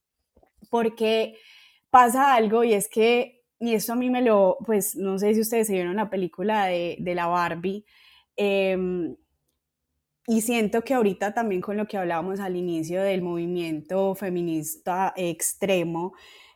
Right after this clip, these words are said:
em, o incluso del terreno que también como mujeres hemos ya empezado como a ganar, ya hay un lugar en donde, pues, las mujeres, em, nos autosolventamos, eh, las mujeres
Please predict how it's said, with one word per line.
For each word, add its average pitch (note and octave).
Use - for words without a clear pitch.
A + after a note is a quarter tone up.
em, F#3+
o G#3+
incluso G#3
del A3+
terreno F#3+
que G#3+
también F#3
como G3+
mujeres F#3
hemos G#3
ya F#3+
empezado F#3+
como F#3+
a F#3+
ganar, G#3+
ya G#3
hay A#3
un B3
lugar B3+
en A3+
donde, F#3+
pues, F3
las E3+
mujeres, F#3
em, F3+
nos G#3
autosolventamos, G#3+
eh, F#3
las F3+
mujeres F#3